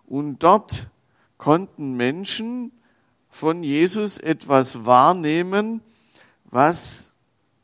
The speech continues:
nicht von dieser Welt war. Jesus war nicht von dieser Welt. Er war zwar in diese Welt hineingeboren,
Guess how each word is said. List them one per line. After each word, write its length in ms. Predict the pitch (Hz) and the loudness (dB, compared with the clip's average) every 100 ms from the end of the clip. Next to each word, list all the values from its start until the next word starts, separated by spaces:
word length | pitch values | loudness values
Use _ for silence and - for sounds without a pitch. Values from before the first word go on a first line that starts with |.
| _ _ | _ _
nicht 600 | 123 147 196 - - - - _ _ _ _ _ _ _ _ _ | -12 -8 -8 -10 -20 -20 -20 _ _ _ _ _ _ _ _ _
von 300 | - 143 131 | -8 -6 -6
dieser 500 | 123 147 143 147 113 | -6 -6 -4 -6 -4
Welt 560 | 117 113 131 123 - _ _ _ _ _ | -4 -2 -4 -6 -20 _ _ _ _ _
war. 460 | 98 107 110 110 _ _ _ _ _ _ _ _ _ _ _ _ _ - | -8 -4 -4 -6 _ _ _ _ _ _ _ _ _ _ _ _ _ -10
Jesus 580 | 123 147 180 165 - | -4 -4 -4 -6 -6
war 400 | 120 120 135 151 - _ _ | 2 4 4 2 -4 _ _
nicht 580 | 123 127 151 185 175 - | -12 -8 -4 -6 -8 -14
von 260 | - 139 127 | -10 -8 -6
dieser 380 | 127 123 131 107 | -8 -8 -10 -8
Welt. 360 | 107 101 _ _ _ _ _ | -10 -10 _ _ _ _ _
Er 140 | - 135 | -10 0
war 200 | 185 208 | 0 0
zwar 440 | - 156 151 175 | -2 4 4 4
in 160 | 170 147 | -2 -8
diese 380 | 180 185 170 | -10 -4 -2
Welt 300 | 131 143 165 | 0 0 -2
hineingeboren, 1160 | 156 135 123 135 220 240 165 120 127 151 185 220 | -6 -4 2 2 2 -2 -10 0 2 2 0 -6